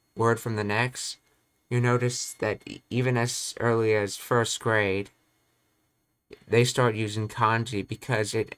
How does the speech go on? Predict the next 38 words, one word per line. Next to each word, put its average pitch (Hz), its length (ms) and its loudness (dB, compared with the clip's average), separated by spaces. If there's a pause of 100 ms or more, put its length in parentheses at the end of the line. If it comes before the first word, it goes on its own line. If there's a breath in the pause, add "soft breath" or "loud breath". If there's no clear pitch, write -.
a-, 101 180 2
acts 123 300 -2
like 113 200 2
anchor 113 320 0
points 110 580 -4
to, 107 340 0
uh, 98 240 2 (760)
help 117 240 2
you, 113 300 2
uh, 104 260 4
read 113 360 0
long 107 360 4
blocks 107 420 4
of 98 160 -8
text - 680 -4
without 113 260 0
having 110 260 0
to 101 60 -6
start 107 320 -2
from 107 200 -4
the 104 60 -2
beginning 110 400 -2
and 95 220 -2
keep - 200 -6
track 104 380 -2
of 101 180 -4
what 101 200 0
gets - 240 -6
used 104 240 -2
for 101 140 -2
what. 101 480 -2 (500)
You 120 80 -10
can 117 140 -4
just 98 300 -6 (140)
look 113 240 -2
at 113 100 2
a 107 60 2
kanji 107 640 0